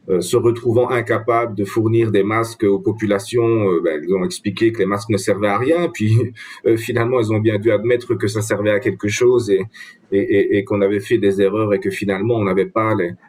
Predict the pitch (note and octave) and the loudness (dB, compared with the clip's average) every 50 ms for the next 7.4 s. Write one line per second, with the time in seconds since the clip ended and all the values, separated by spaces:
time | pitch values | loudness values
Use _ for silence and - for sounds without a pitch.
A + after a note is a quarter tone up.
0 | _ _ - F#2 F#2 A#2 A2 - G#2 G2 - A2 G#2 - A2+ A2+ A2+ A2+ - G#2+ | _ _ -4 -2 -2 -2 -4 -4 -6 -6 -6 -10 -2 0 2 2 2 0 -4 -4
1 | F#2+ G2+ G#2 G#2+ G2+ G2+ - G#2 F#2 G#2 A2 A2 A2 - A2+ G#2 G#2+ G2 F#2+ A2+ | -2 0 0 0 0 -2 -2 -2 -2 0 -2 -2 -2 -2 -2 0 -2 0 0 0
2 | A2+ A2 A2 - E3+ F3 F3 C#3+ B2+ A#2+ A#2+ - E3 E3 D#3+ E3 D#3 C#3+ B2 A2+ | 0 0 2 2 2 2 4 4 2 2 2 2 0 2 2 2 2 2 2 2
3 | A#2+ A#2+ - - - A#2+ A#2 A2 A2 A2 G#2 - G#2 F#2+ G2+ G2+ F#2 A#2+ C#3 D#3+ | 0 -2 -4 -4 -2 -2 -2 -2 -2 -4 -2 -2 -2 -4 -4 -2 0 0 0 0
4 | E3 E3+ - _ _ _ - - - - _ _ - G2+ G#2 G2 F#2+ F#2+ G2 A2+ | -2 -4 -8 _ _ _ -20 -20 -20 -20 _ _ -2 0 2 2 2 2 0 0
5 | A2 A2+ A2 A2+ A2+ A2+ A#2 A#2 A#2+ A#2 A2+ G#2 - A2+ G2+ G2+ G2+ G#2 C#3+ D#3+ | 0 2 2 2 2 2 2 0 2 2 2 0 0 0 0 0 0 0 0 0
6 | D#3 - - G#2+ A2 - G#2+ G#2 G#2 C3+ - - B2 - - G#2 G#2 - - - | 0 -2 -4 -4 -2 -2 -2 -2 -2 -2 -2 -2 -4 -2 -2 -2 -2 -2 -4 -4
7 | D#3 E3 D#3 C#3+ A2 F#2+ F2+ F2 | -2 2 2 4 4 2 2 0